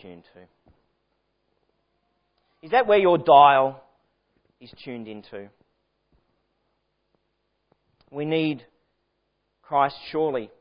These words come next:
Yes, we need him here on a Sunday, but you know what? We need him daily. How does the song go? Moment by moment? Oh, we need him. I need him.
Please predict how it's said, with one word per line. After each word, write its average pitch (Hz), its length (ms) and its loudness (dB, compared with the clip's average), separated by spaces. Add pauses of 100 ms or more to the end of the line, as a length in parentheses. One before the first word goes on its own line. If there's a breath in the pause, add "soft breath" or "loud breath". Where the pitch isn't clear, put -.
(320)
Yes, 135 180 -20
we 120 100 -20
need 127 220 -14
him 117 140 -18
here 123 140 -16
on 110 80 -16
a 101 60 -20
Sunday, 113 420 -18
but 107 140 -20
you 120 80 -20
know 120 100 -18
what? 117 300 -16
We 123 80 -20
need 107 180 -20
him 95 180 -20
daily. 92 340 -20 (1080)
How 123 140 -14
does 113 100 -18
the 110 80 -20
song 120 200 -12
go? 127 180 -12
Moment 113 320 -16
by 110 140 -18
moment? 113 360 -20 (600)
Oh, 110 100 -20
we 101 140 -20
need 92 240 -20
him. 90 100 -20 (640)
I 113 140 -6
need 110 220 -8
him. 101 180 -20